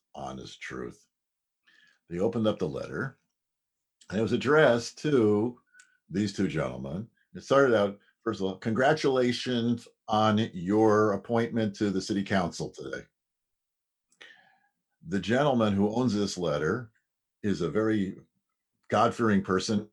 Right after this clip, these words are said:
pious individual. The wheels of fortune have turned on him. He needs your help. Help him any way that you possibly can.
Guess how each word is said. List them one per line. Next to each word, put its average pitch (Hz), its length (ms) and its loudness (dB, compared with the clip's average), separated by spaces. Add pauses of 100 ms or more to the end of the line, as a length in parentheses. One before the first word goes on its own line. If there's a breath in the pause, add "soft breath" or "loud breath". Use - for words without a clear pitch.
pious 110 360 2
individual. 92 840 -2 (380 soft breath)
The 95 80 -4
wheels 123 340 2
of 104 140 -2
fortune 113 340 0
have 85 240 -4
turned 127 420 0
on 104 200 4
him. 104 420 2 (460)
He 120 120 0
needs 131 280 0
your 110 100 2
help. 87 320 2 (640)
Help 143 300 0
him 110 100 0
any 110 200 0
way 104 180 2
that 98 120 0
you 95 80 -4
possibly 87 560 -4
can. 71 320 -6